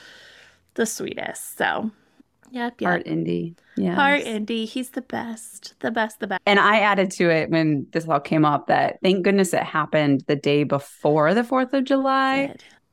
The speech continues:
Speaker 2: 'Cause, yeah, going to an emergency vet on a holiday, that's a
Speaker 1: Whew.
Speaker 2: whole other beast.
Speaker 1: Yeah.
Speaker 2: That is something
Speaker 1: Yeah.
Speaker 2: else.
Speaker 1: Absolutely.
Speaker 2: So.
Speaker 1: Next week,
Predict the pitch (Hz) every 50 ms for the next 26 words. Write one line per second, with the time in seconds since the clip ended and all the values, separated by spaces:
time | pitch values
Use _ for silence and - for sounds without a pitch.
0 | _ _ - 202 170 156 151 147 - - - - 151 139 - - 151 - 180 180
1 | 180 190 208 220 233 226 226 - 240 220 208 190 175 156 151 151 147 151 160 160
2 | 156 - - 160 143 135 139 143 147 - - - 156 151 151 147 139 - 156 -
3 | - 147 139 139 143 156 160 170 170 165 165 165 170 170 - - 151 160 - -
4 | 135 - - - 466 466 427 - - 175 - - - 160 156 131 147 147 143 113
5 | - 60 - - - - - - - - - - _ _ - - - - - _
6 | - - - - - - - - - - - - - - _ _ _ - - -
7 | 185 - - - - - - - - - - - - - _ _ _ - _ -
8 | 180 180 - - - - - - - - - - - 226 208 - _ - _ _
9 | _ - - - - 208 208 220 294 - - - - 220 - 311 302 208 - -